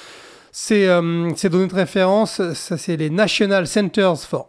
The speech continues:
Environmental Information, N C E I. Elles dépendent de l'Agence américaine d'observation océanique et atmosphérique, et elles ont été créées en mille neuf cent quatre-vingts.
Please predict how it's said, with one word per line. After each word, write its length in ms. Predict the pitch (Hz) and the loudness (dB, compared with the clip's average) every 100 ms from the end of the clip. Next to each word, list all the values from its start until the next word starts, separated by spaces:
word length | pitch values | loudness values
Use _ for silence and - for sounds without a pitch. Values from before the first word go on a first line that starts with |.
| _ | _
Environmental 840 | 214 202 190 180 175 165 170 160 160 _ _ | -2 0 0 2 0 -2 0 -2 -2 _ _
Information, 760 | 226 202 170 143 127 - 254 254 - - | -2 0 -2 -2 -4 0 2 0 -2 0
N 220 | 196 160 | 0 0
C 300 | - 202 180 | -2 -4 -2
E 120 | 170 165 | -2 -2
I. 320 | 170 226 - - _ - | 0 0 -4 -14 _ -6
Elles 160 | 226 185 | 0 2
dépendent 400 | 185 185 185 175 | 2 2 2 2
de 60 | 147 | 0
l'Agence 480 | 151 147 170 - - - - - | -2 0 -2 -4 -12 -20 -20 -12
américaine 540 | - 175 175 160 175 160 | -4 0 0 0 -2 0
d'observation 720 | 220 - 208 190 - 202 202 | 0 2 2 2 -2 -4 -2
océanique 560 | 226 - 202 190 185 - | -2 0 0 0 -4 -4
et 80 | 247 | 0
atmosphérique, 760 | 220 - 190 - 160 240 254 - - - - - 226 | 0 0 -4 -2 -2 0 -2 -8 -20 -20 -20 -6 2
et 40 | |
elles 200 | 254 190 | 2 4
ont 80 | 175 | 2
été 180 | 220 202 | 0 -2
créées 180 | 208 | 0
en 60 | 214 | 2
mille 140 | 190 | 2
neuf 160 | 175 156 | 0 0
cent 160 | 247 233 | -2 0
quatre-vingts. 500 | 214 - 170 139 | 0 2 0 0